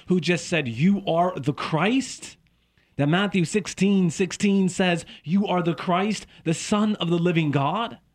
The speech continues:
This is illogical. How can this man who just proclaimed his faith in Jesus Christ as the Son of living God now be Satan?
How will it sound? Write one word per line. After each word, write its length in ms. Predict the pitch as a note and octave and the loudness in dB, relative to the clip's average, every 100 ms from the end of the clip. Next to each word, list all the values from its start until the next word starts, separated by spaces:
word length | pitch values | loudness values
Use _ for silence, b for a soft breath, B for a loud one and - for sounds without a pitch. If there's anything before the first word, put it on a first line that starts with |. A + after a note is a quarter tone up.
| _ _ _ _ - | _ _ _ _ -6
This 260 | F3 - | -6 -2
is 260 | D#3 C#3+ - - | -2 -2 -6 -4
illogical. 1040 | D3 C#3 D3+ E3 D#3 C3+ - B2 G2 D#2+ _ _ _ _ - | -2 0 -2 -2 -2 -4 -2 -2 -4 -8 _ _ _ _ -6
How 180 | F3 | -4
can 300 | F3 F3+ D3 | -2 0 0
this 280 | C#3 F3+ - | 0 -2 -2
man 260 | E3 D#3+ B2+ B B | 0 0 0 B B
who 180 | F#3+ | 0
just 400 | D3 F#3+ A3+ - | 0 0 0 -2
proclaimed 1040 | - F#3 E3+ - - A#3 B3+ A#3+ E3+ A2 - B | -2 -2 -2 -6 -2 0 2 2 2 0 -6 B
his 220 | G#3+ G3 | -2 -2
faith 440 | - G3+ A#3 G#3+ F3+ | -2 0 0 0 0
in 140 | E3 | 0
Jesus 420 | C3+ G#3+ F3+ F3 | 0 -2 -2 -6
Christ 420 | - A3+ G#3+ G3 | -4 -2 0 -2
as 100 | F3 | -2
the 80 | D#3+ | -2
Son 240 | - A3 G3 | -2 0 0
of 100 | F3 | 0
living 340 | G3 F3+ F3 | 0 0 0
God 320 | F#3+ G3 E3+ - B - | 0 0 -4 -8 B -4
now 720 | D#3+ F3 G3+ A3+ C4 A#3+ - _ _ _ - | 0 2 2 0 -2 -6 -12 _ _ _ -8
be 100 | C3 | -6
Satan? 680 | - - B2 F3+ C#4+ D4 | -6 -6 -4 0 0 -2